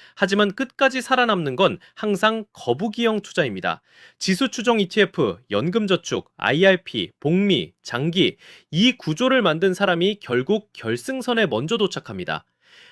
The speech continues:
그래서 저는 초보 투자자분들께 다시 한번 말씀드립니다. 연금 저축 펀드,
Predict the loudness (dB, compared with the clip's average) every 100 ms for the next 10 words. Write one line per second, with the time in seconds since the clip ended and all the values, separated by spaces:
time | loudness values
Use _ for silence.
0 | _ 6 6 6 4 4 2 -2 0 2
1 | 0 -2 0 2 2 2 0 2 0 0
2 | -6 -6 0 0 2 0 2 0 0 -4
3 | -4 -6 -2 -2 -4 _ -20 _ 2 4
4 | 4 0 -2 -2 -2 -2 2 0